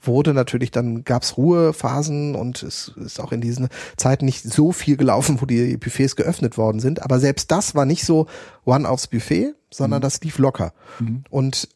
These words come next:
Speaker 1: <clears throat> ich finde das für die Größe der Konferenz und, ähm, auch die Locations, also ich meine, äh, sowas in der Landesvertretung zu machen,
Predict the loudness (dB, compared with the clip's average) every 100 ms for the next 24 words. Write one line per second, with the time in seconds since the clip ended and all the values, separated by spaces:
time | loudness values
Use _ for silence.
0 | 2 4 4 0 _ _ _ _ -8 0
1 | 2 4 2 2 0 0 0 4 4 4
2 | 4 2 2 0 0 0 0 0 -4 0
3 | 0 0 -4 -4 0 0 0 -2 -6 -12
4 | -20 -20 -20 -20 0 4 4 0 -6 -2
5 | 0 2 2 2 2 2 0 0 0 0
6 | 0 0 0 0 2 0 0 0 0 -2
7 | -2 2 2 2 2 4 4 2 2 2
8 | 0 2 -2 0 2 2 2 0